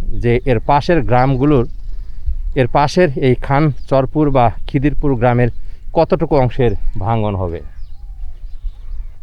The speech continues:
আপনারা দেখতে পাচ্ছেন যে নদীর যে ভাঙন হয়,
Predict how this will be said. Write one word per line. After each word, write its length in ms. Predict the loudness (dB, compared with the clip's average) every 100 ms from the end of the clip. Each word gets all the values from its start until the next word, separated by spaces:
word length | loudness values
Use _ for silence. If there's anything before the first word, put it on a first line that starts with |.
| -10 -10 -10 -14 -14 -14 -12 -8 -6 -2 -4 -4 -10 -12 -8 -6 -4 -4 -6
আপনারা 280 | -2 0
দেখতে 260 | 0 -2 0
পাচ্ছেন 320 | -2 0 0 -2 -4 -2
যে 200 | 0 2 -2 -6 -8 -6 -4 -4 -6 -4 -4 -4 -4 -2
নদীর 320 | 0 2 2
যে 100 | 2
ভাঙন 440 | 0 0 0 2 2
হয়, 280 | 2 0